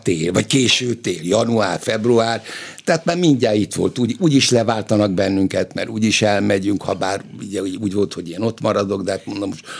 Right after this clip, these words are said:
azzal kezdjem, hogy itt a statisztálni fog majd itt a izé. És akkor, na mindegy, valahogy megtudták, nem tudom, és akkor nagyon megijedtem,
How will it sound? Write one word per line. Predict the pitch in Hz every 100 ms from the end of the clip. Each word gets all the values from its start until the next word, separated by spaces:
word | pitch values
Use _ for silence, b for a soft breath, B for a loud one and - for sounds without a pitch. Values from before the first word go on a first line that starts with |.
| B
azzal | - 113 107 110
kezdjem, | - 107 95
hogy | 92 82
itt | 78
a | -
statisztálni | - 98 - 90 - 92 85 80
fog | - 87 -
majd | 90 80
itt | 82 -
a | 92
izé. | 87 92 92 90 - B B B B B B B _
És | 123 131
akkor, | 120 - 123 101 -
na | - 139
mindegy, | 190 156 117
valahogy | 110 147 113 104
megtudták, | 95 90 - 92 - 87
nem | 98
tudom, | 98 85
és | -
akkor | -
nagyon | 92 92
megijedtem, | 78 78 78 80 78 _ 85 92